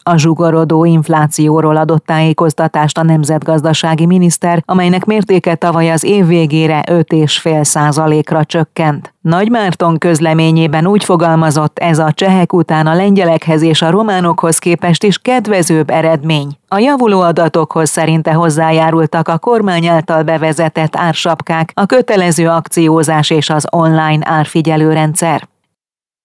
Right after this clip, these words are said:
Még többek fűthetnek környezetbarát módon.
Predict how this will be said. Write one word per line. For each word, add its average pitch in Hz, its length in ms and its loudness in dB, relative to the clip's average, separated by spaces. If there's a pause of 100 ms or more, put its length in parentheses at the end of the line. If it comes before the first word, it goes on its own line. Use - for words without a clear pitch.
(200)
Még 294 280 -2
többek 160 420 -2
fűthetnek 170 680 -2
környezetbarát 160 1080 -2
módon. 165 520 0